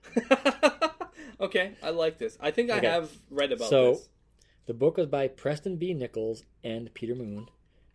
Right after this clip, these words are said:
Speaker 2: who had their memory, uh, they supposedly worked there and they had their memories
Speaker 1: Memory.
Speaker 2: suppressed.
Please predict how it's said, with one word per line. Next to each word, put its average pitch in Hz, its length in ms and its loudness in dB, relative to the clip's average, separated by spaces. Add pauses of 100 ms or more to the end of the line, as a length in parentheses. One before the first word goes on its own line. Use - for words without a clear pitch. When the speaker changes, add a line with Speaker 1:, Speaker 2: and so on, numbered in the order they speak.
(160)
Speaker 2:
who 110 140 -8
had 104 320 -6
their 110 180 0
memory, 165 560 -4
uh, 110 300 -6 (920)
they 127 140 0
supposedly 151 540 4
worked 117 300 0
there 95 120 -6
and 92 100 -12
they 98 80 -10
had 98 200 -12
their 98 100 -8
memories 107 580 -6
Speaker 1:
Memory. - 120 -20
Speaker 2:
suppressed. - 800 -12